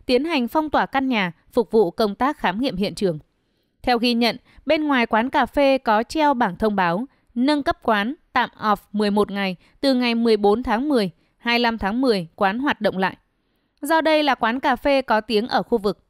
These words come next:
hoạt động náo nhiệt mỗi đêm, nên khi xảy ra vụ việc, rất đông người dân hiếu kỳ tập trung theo dõi. Hiện trường vụ án được phong tỏa, bảo vệ nghiêm ngặt.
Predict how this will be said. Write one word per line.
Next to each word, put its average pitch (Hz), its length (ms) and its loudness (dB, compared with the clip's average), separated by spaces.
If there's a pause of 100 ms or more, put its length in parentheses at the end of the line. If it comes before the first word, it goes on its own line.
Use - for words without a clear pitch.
hoạt 202 200 -4
động 202 280 -2
náo 196 180 -4
nhiệt 262 240 -2
mỗi 208 180 -2
đêm, 214 260 0 (280)
nên 226 220 0
khi 220 220 -4
xảy 160 200 -2
ra 190 160 0
vụ 180 180 -2
việc, 175 300 -4 (160)
rất 208 220 -4
đông 202 240 -2
người 190 180 0
dân 208 200 -2
hiếu 202 240 0
kỳ 220 300 -2
tập 214 260 -2
trung 277 200 -4
theo 254 180 -2
dõi. 240 260 -4 (420)
Hiện 294 220 -2
trường 277 220 0
vụ 269 120 2
án 233 300 -2
được 294 160 0
phong 254 180 0
tỏa, 220 240 0 (140)
bảo 196 220 0
vệ 190 160 -4
nghiêm 202 260 -2
ngặt. 190 160 -6